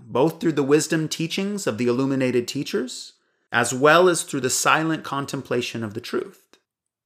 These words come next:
And I think by listening to this podcast more with your soul than with your ego,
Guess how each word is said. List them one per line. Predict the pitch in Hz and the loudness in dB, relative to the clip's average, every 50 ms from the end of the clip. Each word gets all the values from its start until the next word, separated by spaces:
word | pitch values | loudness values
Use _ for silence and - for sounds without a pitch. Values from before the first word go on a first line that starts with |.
| _ _ _ _ _ _ _ _ _ _ _ - | _ _ _ _ _ _ _ _ _ _ _ -6
And | - 123 | -4 -2
I | 143 143 | -2 -2
think | 143 - - 226 220 - | -2 -2 -4 -4 -4 -2
by | - - 175 | 0 0 2
listening | 151 131 139 175 180 - - 190 180 175 160 | 2 2 2 2 2 0 0 0 0 0 -2
to | 147 151 | -2 -2
this | 131 135 127 | -2 -4 -4
podcast | - - 127 131 135 131 - - 143 139 135 - - | -2 0 2 2 2 0 -2 -2 -2 -2 -2 -4 -6
more | 120 117 117 120 120 120 | -4 -4 -2 0 0 0
with | 117 117 113 - - | -2 -4 -4 -6 -8
your | 113 - | -8 -8
soul | - - - - - 123 120 143 160 175 180 180 180 | -6 -6 -4 -2 2 2 4 4 4 6 4 4 2
than | 170 160 147 | 2 -2 -4
with | 143 143 - | -4 -4 -4
your | 139 131 120 - | -2 -4 -2 -2
ego, | 123 139 147 143 185 180 185 185 196 202 208 208 170 | -2 -4 -2 0 0 0 2 0 -2 -4 -6 -10 -14